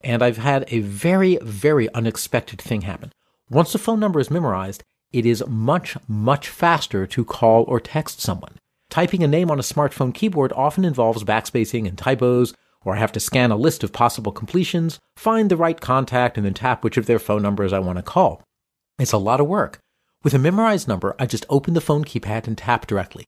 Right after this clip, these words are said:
No typos, no scanning, no selecting, no more scanning, no more selecting. It's much less distracting, easier, and more streamlined than the high-tech solution. So,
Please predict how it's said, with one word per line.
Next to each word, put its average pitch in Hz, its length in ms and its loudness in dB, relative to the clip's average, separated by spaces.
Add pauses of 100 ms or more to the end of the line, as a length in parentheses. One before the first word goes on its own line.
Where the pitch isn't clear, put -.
(260)
No 104 160 -4
typos, 160 480 0
no 98 140 -4
scanning, 147 540 0
no 95 100 0
selecting, 127 640 0 (160)
no 92 160 -4
more 151 240 4
scanning, 151 420 2
no 85 140 -2
more 147 180 2
selecting. 151 460 2 (300)
It's 113 200 0
much 139 320 2
less 175 200 2
distracting, 104 640 -4
easier, 165 420 2
and 123 160 0
more 135 160 0
streamlined 123 680 2
than 113 120 2
the 113 100 0
high-tech 135 360 0
solution. 92 420 -4 (400)
So, 123 400 0